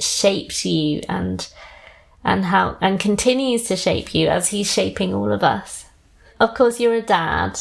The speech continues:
and you have your own children, but is there anything particularly you'd like to say to, not just, yeah, not just to your children, but to,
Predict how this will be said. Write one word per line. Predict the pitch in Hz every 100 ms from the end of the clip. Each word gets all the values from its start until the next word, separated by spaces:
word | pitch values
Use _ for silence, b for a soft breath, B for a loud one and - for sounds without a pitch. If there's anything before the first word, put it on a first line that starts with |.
| -
and | 185 180
you | 180
have | 196
your | 196 185
own | 180 180
children, | 190 180 170 160 165
but | -
is | 220
there | 254 254
anything | 254 254 220
particularly | 214 - 214 220 190
you'd | 196 -
like | - -
to | 214
say | 208 - 170 170 170 170
to, | - - 190 185 180 180 175 b b b _ _ _
not | 214 226 180
just, | 202 170
yeah, | 190 170
not | 180 175
just | 196 170
to | 185
your | 185 180
children, | 196 185 180 170 170
but | 240 -
to, | - 208 190 185 185 185